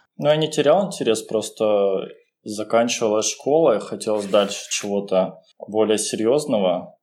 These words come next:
А на тот момент вот для меня, э, серфинг был больше как развлечение, тусовка, компания. И поэтому, в принципе, сильного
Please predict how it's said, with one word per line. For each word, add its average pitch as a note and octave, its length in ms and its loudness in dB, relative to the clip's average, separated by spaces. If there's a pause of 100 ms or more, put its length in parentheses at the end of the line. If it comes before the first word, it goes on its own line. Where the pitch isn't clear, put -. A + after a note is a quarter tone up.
(120)
А G2 180 0
на F#2+ 140 0
тот G2+ 220 -4
момент A2+ 380 0
вот G#2 180 -2
для G#2+ 100 0
меня, G#2 380 2
э, F#2 560 -6
серфинг - 680 -2
был G#2+ 260 0
больше G#2 340 -4
как G2+ 180 -4
развлечение, G#2 880 -2
тусовка, B2 480 -4
компания. G#2+ 720 0 (640)
И G2+ 260 -6
поэтому, G2+ 640 -2
в - 60 -18
принципе, F#2+ 800 -4
сильного F3 1000 -2